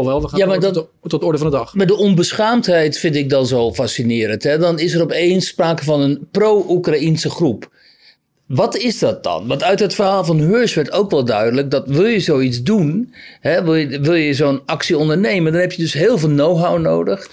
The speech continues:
Speaker 2: expertise. Je hebt, eh, in dat veld daar, dat krachtenveld daar in die Oostzee, heb je de steun nodig van verschillende
Speaker 1: Ja.
Speaker 2: partijen en zo. Dus dan zou je denken, dat kan alleen een statelijke actor zijn geweest, zoals
Speaker 1: Ja.
Speaker 2: het heet.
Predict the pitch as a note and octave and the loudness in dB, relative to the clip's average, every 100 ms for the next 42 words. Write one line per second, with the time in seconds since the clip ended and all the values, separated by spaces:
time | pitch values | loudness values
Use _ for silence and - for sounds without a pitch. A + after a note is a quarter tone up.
0 | - - - D#3 C3+ - F3+ - G3+ F#3 | -20 -20 -10 -6 -6 -2 -2 0 0 0
1 | E3 E3 C#3+ - - - - D3+ E3 D#3+ | 0 0 -2 -4 -12 -14 -4 0 0 -2
2 | - C#3+ C3 A#2+ A#2+ F#3+ E3+ C3 - F#3+ | -6 0 2 2 0 0 2 2 0 0
3 | F3 C3 - - D2+ - B2+ B2+ F3 D3 | 2 0 -6 -12 -14 -10 -8 -4 -4 -4
4 | D3+ C#3+ B2+ B2 A#2+ A#2+ A#2+ D3+ D3 - | -6 -2 -2 -2 -2 -2 -2 -2 -2 -2
5 | C3 G#2+ G#2 - - - D3 D3 C#3+ A#2+ | -4 -4 -6 -12 -20 -6 -4 -2 -2 -2
6 | A#2 B2+ - - F#3+ F3 D#3 C3+ B2+ A#2 | -2 -4 -4 0 2 4 4 2 2 -2
7 | C3+ A2+ B2 D3 C3 A#2+ B2 A#2 C3 C#3 | -2 -4 -4 0 0 0 -2 -2 -2 0
8 | G3+ G3+ E3 D#3 D3+ G3 C4+ - - - | 0 0 0 2 2 0 -2 -10 -12 -12
9 | - E3 E3+ F#3+ F3+ D#3+ G3+ G3 F3+ D3 | -4 0 2 2 0 -2 0 2 2 2
10 | D3 D3+ E3+ E3 D#3 G3+ E3 D#3+ D#3+ F#3 | 0 0 0 0 -2 0 0 2 2 2
11 | F3 C#3 D3 - G#3 G3+ G3 D3 C3 - | 2 0 -2 -2 -2 -2 0 0 0 0
12 | - C#3 C3+ - C3 A2 A#2 A2+ - A2 | -4 -4 -8 -2 -2 0 -2 -4 -4 -2
13 | G#2 G2+ - B2+ A2+ - G#2 G2 - | -2 -2 -4 -6 -6 -6 -6 -6 -12